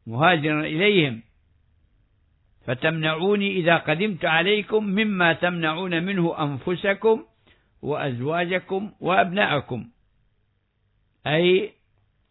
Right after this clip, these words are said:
اشترط عليهم أن يحموه صلى الله عليه وسلم مما يحمو منه أنفسهم وأزواجهم وأبنائهم،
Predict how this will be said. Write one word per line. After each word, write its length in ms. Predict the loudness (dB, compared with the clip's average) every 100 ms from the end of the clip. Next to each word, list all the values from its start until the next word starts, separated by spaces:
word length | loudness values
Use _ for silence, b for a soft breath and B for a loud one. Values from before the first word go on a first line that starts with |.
| _ _ _
اشترط 500 | -8 0 2 2 2
عليهم 540 | 2 4 6 6 4
أن 160 | -2 -2
يحموه 540 | -2 -2 -2 2 2
صلى 280 | 2 0 0
الله 380 | 0 4 4 2
عليه 320 | 0 2 2
وسلم 680 | 2 0 -2 2 0 0 -6 _ _ _ _ _ _ _ _ _ _ _ _
مما 400 | -4 0 2 4
يحمو 360 | 6 4 0 -4
منه 400 | -2 0 0 0
أنفسهم 760 | -4 -2 -2 2 2 2 0 -12 _ _ _ _ _ _ _ _ -2
وأزواجهم 840 | 0 0 0 2 2 2 0 0
وأبنائهم، 680 | 0 0 2 2 4 0